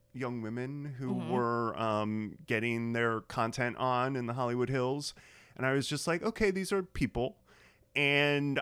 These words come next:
Speaker 1: I, I love this sort of behind the scenes kind of stuff. So
Speaker 2: Yeah.
Speaker 1: I'm like,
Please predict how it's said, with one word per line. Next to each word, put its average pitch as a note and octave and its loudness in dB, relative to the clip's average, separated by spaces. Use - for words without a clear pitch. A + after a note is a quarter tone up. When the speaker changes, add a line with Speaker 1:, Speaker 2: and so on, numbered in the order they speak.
Speaker 1:
I, D3+ 4
I D3+ -4
love D3+ 0
this E3 -2
sort B2+ -4
of G#2+ -4
behind A2+ -4
the G2 -6
scenes A2 -6
kind - -12
of - -14
stuff. - -10
So F#3+ -6
Speaker 2:
Yeah. F3+ 0
Speaker 1:
I'm A2+ -4
like, G#2+ -4